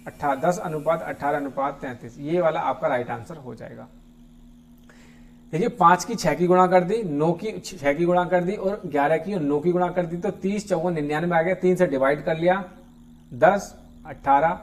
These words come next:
तैंतीस, इसका right answer हो गया। बाईसवें question पे चलते हैं। बाईसवाँ question क्या कहता है, आठ सौ चौ, आठ सौ छियालीस, जी हाँ, आठ सौ छियालीस रुपये को ऐसे दो भागों में व्यक्त कीजिए कि प्रथम भाग का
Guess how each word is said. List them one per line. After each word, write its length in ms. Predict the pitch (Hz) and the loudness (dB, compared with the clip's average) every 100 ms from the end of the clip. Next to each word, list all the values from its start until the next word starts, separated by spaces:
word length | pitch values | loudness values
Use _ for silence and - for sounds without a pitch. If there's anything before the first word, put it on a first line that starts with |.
| - | -8
तैंतीस, 320 | 147 165 165 | -8 -6 -8
इसका 240 | 147 - | -8 -8
right 260 | 139 117 107 | -6 -6 -8
answer 240 | 120 117 | -12 -14
हो 120 | 120 113 | -16 -16
गया। 200 | 113 - - - - | -20 -20 -20 -20 -10
बाईसवें 340 | 123 143 165 180 | -2 -2 0 -4
question 280 | 180 180 175 | -4 -4 -4
पे 60 | |
चलते 280 | 170 277 269 | -4 -6 -6
हैं। 180 | 240 208 - - - - - - | -8 -8 -14 -20 -20 -20 -12 -2
बाईसवाँ 360 | 165 180 226 | -2 0 -2
question 280 | 220 196 208 | -4 -6 -4
क्या 100 | 202 | -2
कहता 240 | 180 156 160 | 0 0 0
है, 200 | 165 240 - - - - - - - - - | -2 -4 -12 -20 -20 -20 -20 -20 -20 -20 -4
आठ 300 | 143 180 202 | 2 2 2
सौ 120 | - 269 | -4 -4
चौ, 300 | 208 185 190 | 0 2 2
आठ 360 | 208 151 180 | 0 2 2
सौ 120 | 208 233 | 0 -8
छियालीस, 580 | - 151 170 170 - 135 | -2 0 0 -2 -6 -10
जी 140 | 160 | -6
हाँ, 180 | 214 - | -6 -4
आठ 200 | 151 165 | 0 0
सौ 140 | - 220 | 0 -4
छियालीस 380 | 185 170 196 | 0 0 0
रुपये 200 | 185 170 | -2 -2
को 180 | 156 196 | -4 -6
ऐसे 280 | 180 156 196 | -4 -4 -2
दो 120 | 196 | -2
भागों 360 | 165 131 151 175 | -2 -2 -2 -2
में 80 | 147 | -2
व्यक्त 240 | 143 - | -2 -2
कीजिए 340 | 143 123 139 | -6 -4 -6
कि 120 | 165 190 | -6 -8
प्रथम 420 | - 160 190 190 | -6 -6 -4 -4
भाग 200 | 147 151 | -2 -4
का 180 | - | -2